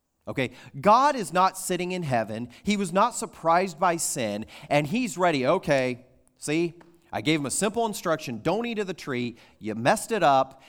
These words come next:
and now I'm taking it out on all of you," okay? God's wrath is very calculated. It's just, it's holy, but sin must be dealt with. And even when you look at the garden,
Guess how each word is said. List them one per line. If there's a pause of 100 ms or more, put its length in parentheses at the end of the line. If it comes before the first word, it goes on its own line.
(160)
and
now
I'm
taking
it
out
on
all
of
you," (220)
okay? (1200)
God's
wrath (100)
is
very
calculated. (520)
It's
just,
it's
holy, (640)
but
sin
must
be
dealt
with. (960)
And
even
when
you
look
at
the
garden,